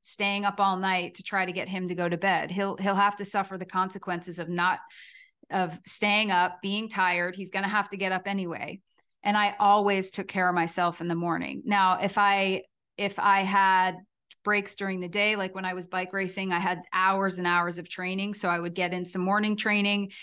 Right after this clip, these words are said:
and then sometimes do a double session and get in more hours of training at lunch if you have that flexibility and motivation. But it's super hard to break away. Like, for me,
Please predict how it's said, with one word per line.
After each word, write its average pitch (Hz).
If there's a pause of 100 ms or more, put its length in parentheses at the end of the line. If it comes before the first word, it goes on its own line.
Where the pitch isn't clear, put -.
(140)
and 190
then 185
sometimes 190
do 180
a 175
double 175
session 175
and 175
get 170
in 170
more 170
hours 175
of -
training 175
at -
lunch 170 (300)
if 185
you 202
have 185
that 175
flexibility 180 (160)
and 285
motivation. 226
But 214
it's 226
super 320
hard 247
to 240
break 226
away. 214
Like, 180
for 240
me, 254